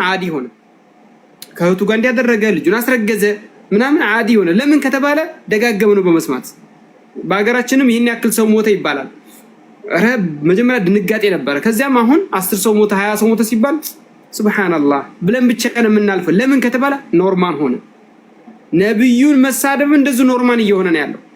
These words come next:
አላህን መሳደብም ኖርማል እየሆነ ነው ያለው። ለምን ከተባለ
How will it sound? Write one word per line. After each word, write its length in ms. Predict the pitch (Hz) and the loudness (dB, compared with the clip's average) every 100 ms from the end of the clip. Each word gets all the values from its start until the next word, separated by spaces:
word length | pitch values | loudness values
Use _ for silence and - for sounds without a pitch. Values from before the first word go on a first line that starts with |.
| - - - _ - - - | -20 -20 -20 _ -20 -18 -4
አላህን 420 | 165 190 220 254 | 0 2 2 2
መሳደብም 600 | 277 - 285 269 277 277 | 2 0 -2 0 2 4
ኖርማል 380 | 226 226 226 226 | 4 2 0 2
እየሆነ 300 | 202 185 185 | 2 2 2
ነው 80 | 160 | 0
ያለው። 180 | 143 151 | 0 0
ለምን 380 | 185 240 247 269 | 0 2 2 2
ከተባለ 400 | 240 208 180 185 | 0 -2 -2 0